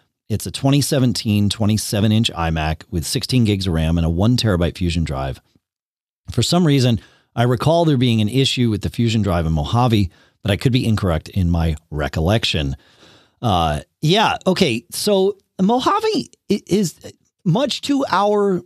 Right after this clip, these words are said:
certainly much to my surprise, Mojave is fine,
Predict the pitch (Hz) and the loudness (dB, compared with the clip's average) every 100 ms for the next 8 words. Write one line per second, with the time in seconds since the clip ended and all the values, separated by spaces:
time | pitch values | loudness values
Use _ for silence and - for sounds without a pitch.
0 | - - 247 175 190 - 110 127 151 - | -4 -2 2 2 2 0 0 2 0 -2
1 | 98 101 92 92 90 - - 131 143 208 | -2 0 2 0 -2 -8 -4 -2 0 0
2 | 320 190 123 - _ _ - - 143 170 | 0 0 -2 -6 _ _ -20 -6 -2 0
3 | 170 110 | 2 2